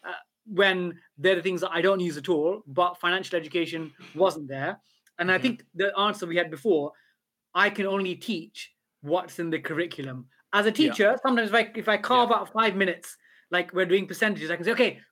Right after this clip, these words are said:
Speaker 1: we're gonna spend five minutes now just looking at what the interest rate announcement means, and we'll do a practice question on percentages there." But that's for me creating space, and, and not all teachers will do that.
Speaker 2: Yeah.
Speaker 1: So I think ultimately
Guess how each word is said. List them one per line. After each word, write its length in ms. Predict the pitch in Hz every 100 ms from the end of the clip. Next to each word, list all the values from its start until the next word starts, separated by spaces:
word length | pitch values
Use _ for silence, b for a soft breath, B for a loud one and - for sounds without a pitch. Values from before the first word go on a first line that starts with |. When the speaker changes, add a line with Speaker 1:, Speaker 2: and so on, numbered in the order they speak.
| _
Speaker 1:
we're 100 | 185
gonna 140 | 208
spend 200 | 202 220
five 180 | 254 262
minutes 220 | 220 208
now 120 | 202 190
just 120 | -
looking 200 | 214 202
at 100 | 185
what 180 | 190 185
the 160 | 185 240
interest 300 | 226 202 -
rate 160 | 180
announcement 460 | 165 185 180 180 170
means, 320 | 170 165 170 b b
and 120 | 180 180
we'll 100 | 180
do 120 | 190
a 40 |
practice 360 | 180 202 - -
question 300 | 190 170 175
on 80 | 160
percentages 400 | 170 170 151 147
there." 260 | 170 139 b b _
But 60 | 165
that's 280 | 214 - 208 180 _
for 80 | 165
me 260 | 185 196
creating 460 | 143 170 185 175 156
space, 300 | - 190 135
and, 140 | 160 -
and 120 | 180 - 175
not 120 | 196
all 220 | 214 190
teachers 240 | 196 170
will 80 | 156
do 180 | 156 214
that. 160 | 139 120 _ b b b
Speaker 2:
Yeah. 160 | 135 131 _
Speaker 1:
So 180 | - 185
I 60 |
think 320 | 180 262 196 b b _ -
ultimately 800 | 202 254 208 180 151 147 165 208